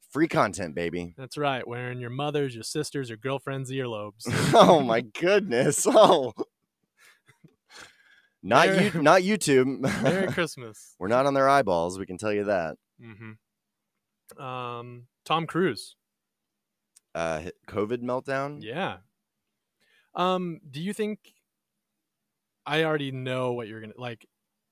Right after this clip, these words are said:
Speaker 2: is it okay to yell at your staff like that?
Speaker 1: So I, is there video of this?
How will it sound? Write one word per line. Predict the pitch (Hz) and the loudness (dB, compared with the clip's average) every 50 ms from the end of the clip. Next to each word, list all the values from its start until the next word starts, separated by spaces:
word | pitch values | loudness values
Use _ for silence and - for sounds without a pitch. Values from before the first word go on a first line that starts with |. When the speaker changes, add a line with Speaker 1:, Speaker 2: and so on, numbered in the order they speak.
| _ _ _ _ _ _ _ _ _ _ _ _ _ _ _ - - - _ _ _ _ _ _ _ _ _ _ _ _ _ _ _ _ _ _ _ _ _ _ _ _ _ _ _ - | _ _ _ _ _ _ _ _ _ _ _ _ _ _ _ -20 -20 -20 _ _ _ _ _ _ _ _ _ _ _ _ _ _ _ _ _ _ _ _ _ _ _ _ _ _ _ -12
Speaker 2:
is | - 120 110 | -10 -8 -4
it | 135 139 139 | -4 -2 -2
okay | 151 147 139 - - 143 139 135 123 117 113 | -2 -2 -4 -6 -8 -8 -8 -6 -6 -8 -10
to | 107 - - 123 113 | -12 -10 -10 -10 -8
yell | 107 101 110 107 110 107 104 | -8 -8 -8 -6 -6 -8 -8
at | 104 - | -12 -12
your | - 104 | -14 -14
staff | - - - - 98 95 - - | -12 -12 -10 -10 -10 -10 -10 -12
like | 82 87 - - | -16 -16 -16 -18
that? | - - - - _ _ 233 _ _ _ _ _ _ _ _ _ _ _ _ _ _ _ _ _ _ _ _ _ _ _ _ _ _ _ _ _ _ _ _ _ _ _ - - | -20 -18 -20 -20 _ _ -20 _ _ _ _ _ _ _ _ _ _ _ _ _ _ _ _ _ _ _ _ _ _ _ _ _ _ _ _ _ _ _ _ _ _ _ -18 -14
Speaker 1:
So | - - 143 139 | -8 -4 -2 0
I, | 107 107 127 151 131 73 - | 0 2 0 0 -2 -4 -10
is | - 90 131 117 117 | -8 -8 -8 -4 -4
there | 139 131 | -6 -6
video | 107 123 127 135 156 165 175 | -4 -6 -6 -4 -4 -6 -6
of | 170 165 165 | -8 -10 -12
this? | 175 180 180 170 - - - - | -12 -12 -10 -10 -8 -10 -10 -12